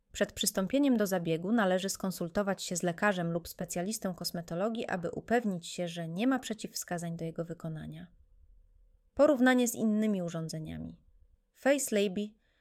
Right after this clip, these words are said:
wyróżnia się na tle innych urządzeń dostępnych na rynku dzięki swojej wszechstronności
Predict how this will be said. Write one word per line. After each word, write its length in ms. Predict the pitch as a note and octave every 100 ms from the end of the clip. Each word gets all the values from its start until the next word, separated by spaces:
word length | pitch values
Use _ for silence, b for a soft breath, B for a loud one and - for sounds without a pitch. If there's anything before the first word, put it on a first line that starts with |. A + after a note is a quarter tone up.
| _
wyróżnia 400 | F#3 G#3 C4 C#4
się 120 | C4 A#3
na 120 | G#3
tle 180 | - G#3
innych 460 | - C4 B3 A#3+
urządzeń 440 | F#3 F#3+ F#3+ G3 F3+
dostępnych 540 | E3+ F#3+ F#3 F3+ -
na 80 | E3
rynku 260 | E3+ F3+
dzięki 280 | F3 E3+ E3+
swojej 300 | E3+ - E3+
wszechstronności 920 | E3+ A#3+ - - F3+ E3 E3 - A3+